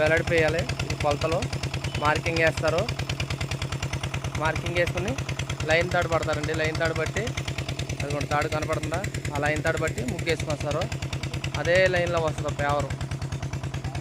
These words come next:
బండి అన్‌లోడ్ అవుతుందండి. ఇదిగోండి మాల ఇలా అన్‌లోడ్ అవుతుందండి. అలా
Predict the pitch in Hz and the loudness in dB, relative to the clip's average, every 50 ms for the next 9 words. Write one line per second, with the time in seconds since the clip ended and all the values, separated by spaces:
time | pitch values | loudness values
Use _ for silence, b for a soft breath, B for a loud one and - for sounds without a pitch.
0 | - - - - - - - - - - - - - - - - - - - - | -6 -4 -4 -4 -4 -4 -6 -4 -4 -4 -4 -4 -4 -4 -4 -4 -4 -4 -4 0
1 | - 679 762 807 831 831 - - - - - - - - - - - - - - | 2 6 8 8 8 8 6 2 -2 -4 -4 -4 -4 -4 -4 -4 -4 -4 -2 -2
2 | - 143 147 147 156 160 156 156 165 160 160 156 143 139 - 143 143 143 139 139 | -2 -2 -2 0 0 0 2 2 2 2 2 2 0 0 -2 -2 -2 -2 -2 -4
3 | 139 - - - - - - - - - - - - - - - - - - - | -4 -4 -4 -6 -6 -6 -6 -6 -6 -6 -4 -4 -4 -4 -4 -6 -6 -6 -4 -4
4 | - - - - - - - - - - - - - - - - - - - - | -4 -4 -4 -4 -4 -4 -4 -4 -4 -4 -4 -4 -4 -4 -4 -4 -4 -4 -6 -6
5 | - - - - - - - - 202 196 - - - - - - 170 170 165 160 | -6 -6 -6 -6 -6 -8 -6 0 4 8 8 10 10 12 12 12 12 12 12 12
6 | 160 165 175 180 185 180 175 170 170 170 165 170 180 175 175 175 170 165 160 160 | 12 12 12 12 12 10 10 10 10 10 8 8 8 8 8 6 6 6 6 6
7 | 170 185 - - - 196 - - - - 202 196 - - - 202 - - - - | 6 6 4 6 6 6 6 6 6 6 6 6 6 6 4 4 4 4 4 6
8 | - 202 202 - - - - - - - - - - - - - - - - - | 6 6 4 4 4 4 4 4 4 4 4 4 4 4 4 4 4 4 4 4
9 | - - - - - - - - - - - - - 185 180 170 - - - - | 4 4 4 4 4 4 4 4 4 4 4 4 4 4 4 4 4 4 4 2
10 | - - - - - - - - - - - - - - - - 202 - - - | 2 2 2 2 2 2 2 2 2 2 2 2 2 2 2 4 4 4 2 2
11 | - - - - - - - - - - - - - - - - - - - - | 2 2 4 4 4 4 4 4 4 4 4 4 2 4 2 2 4 4 6 6
12 | 160 | 6